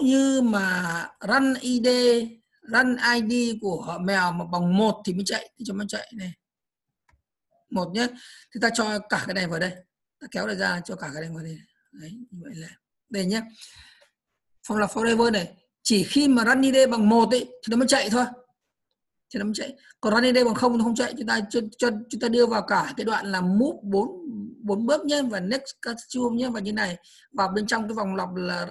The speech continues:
là if run I D bằng một. Được chưa? Ta để ở đây nhé. Đó. Như vậy là mặc định nó vẫn, nó vẫn, nó vẫn chạy. Thế ta thử bấm space này. Nó vẫn chạy được chưa? Đó.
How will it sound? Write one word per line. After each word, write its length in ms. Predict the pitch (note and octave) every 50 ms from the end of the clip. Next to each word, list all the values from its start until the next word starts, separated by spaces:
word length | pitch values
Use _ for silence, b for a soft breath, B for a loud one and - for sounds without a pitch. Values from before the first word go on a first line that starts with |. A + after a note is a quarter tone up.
| - _
là 260 | - F#3+ F3+ F3 F3+ - - -
if 120 | D#4+ D#4 - _
run 180 | - G#3+ G#3+ G#3
I 180 | G#3+ G#3+ G#3+ G#3
D 40 |
bằng 180 | F#3+ F3+ E3+ E3
một. 160 | F3+ F3+ F3+ F3+ - _ _ _
Được 120 | - F#3 E3+
chưa? 200 | - A3 A#3 A3 A3+ - _ _ _ _ _ _
Ta 80 | - G3+
để 80 | F#3
ở 120 | E3 D#3+ F3
đây 160 | G3+ G#3+ G#3
nhé. 160 | A3 B3 A#3+ - -
Đó. 340 | F#3+ F3+ F3 F3+ G#3+ - - - _ _ _ _ _ _ _ _ _ _ _ -
Như 100 | C#4 C4
vậy 100 | B3+ B3
là 120 | A3+ G3+ - B B B B B
mặc 140 | A#3+ A#3+ A#3+
định 140 | B3+ A#3+
nó 60 | C4 C4+
vẫn, 100 | C4 B3+
nó 60 | B3+
vẫn, 160 | B3+ B3+ B3+
nó 60 | C4
vẫn 120 | C4 C4+ B3+
chạy. 240 | C4 B3+ A3 - - _ _ _ _ _ _ _ _ _ _ _
Thế 60 | - G#3
ta 140 | A3 A3
thử 220 | G#3 - G3 E3 E3+ - -
bấm 200 | A3 G3 A3 D4+
space 260 | - - - A#3 A3+
này. 240 | A3 G#3 F3 - - _ _ -
Nó 60 | -
vẫn 100 | A#3+ A3+
chạy 180 | A#3 A3 -
được 60 | - F3+
chưa? 200 | - A#3 A3+ G#3+ - - _ _ _ _
Đó. 340 | - - F3+ F3+ F#3+ D4+